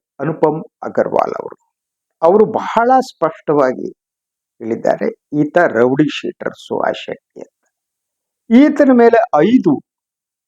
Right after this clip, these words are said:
ಪ್ರಕರಣಗಳು ದಾಖಲಾಗಿದ್ದು, ಅದರಲ್ಲಿ ಎರಡಕ್ಕಿಂತ ಹೆಚ್ಚು ಕೊಲೆ ಯತ್ನ ಪ್ರಕರಣಗಳು. ಆತ ಜಾಮೀನು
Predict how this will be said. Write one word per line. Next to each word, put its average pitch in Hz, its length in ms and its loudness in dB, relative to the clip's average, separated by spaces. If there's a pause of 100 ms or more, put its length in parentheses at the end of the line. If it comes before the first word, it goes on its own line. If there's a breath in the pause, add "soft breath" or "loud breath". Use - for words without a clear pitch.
(120)
ಪ್ರಕರಣಗಳು 156 560 -2
ದಾಖಲಾಗಿದ್ದು, 147 680 -2 (680)
ಅದರಲ್ಲಿ 131 320 2
ಎರಡಕ್ಕಿಂತ 185 640 0
ಹೆಚ್ಚು - 560 -2 (160)
ಕೊಲೆ 147 380 0
ಯತ್ನ - 300 -4 (220)
ಪ್ರಕರಣಗಳು. - 680 -18 (1700)
ಆತ - 180 2 (120)
ಜಾಮೀನು 240 760 4